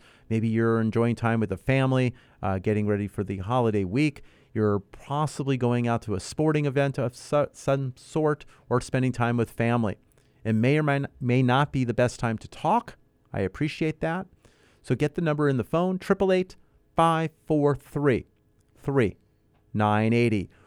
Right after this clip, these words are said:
When you have that number in your phone, you have the ability also to gain an app for your phone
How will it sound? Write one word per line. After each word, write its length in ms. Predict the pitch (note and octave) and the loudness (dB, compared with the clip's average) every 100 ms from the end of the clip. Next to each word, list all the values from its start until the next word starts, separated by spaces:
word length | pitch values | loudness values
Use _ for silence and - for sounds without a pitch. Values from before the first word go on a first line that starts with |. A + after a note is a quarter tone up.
| _ | _
When 260 | C3+ F#3 A3 | 0 2 4
you 160 | A#3 | 4
have 300 | A3 F#3+ F#3 | 4 4 4
that 160 | F#3 F#3 | 4 2
number 340 | E3+ D#3+ C3 | 2 2 2
in 160 | B2 D#3+ | 2 2
your 140 | F3+ | 0
phone, 480 | F3 G3 E3+ A2 G#2 | 0 2 4 2 2
you 220 | A2+ F3 | 0 2
have 200 | F3 F3 | 2 0
the 140 | F3 F#3 | 2 2
ability 440 | E3+ D3 B2 A#2+ | 4 4 4 2
also 680 | C3 E3+ B3 B3+ - D3 C3 | 2 4 2 2 4 4 4
to 140 | C#3+ D3 | 0 -2
gain 340 | D#3+ E3 E3 - | -2 0 -2 -2
an 140 | F3 | -4
app 420 | - E3 D#3 - - - _ _ | -2 0 0 -2 -12 -20 _ _
for 300 | - G3 G3 | 4 6 6
your 160 | D3+ | 4
phone 400 | - B2 G#2+ F2+ | 4 2 2 0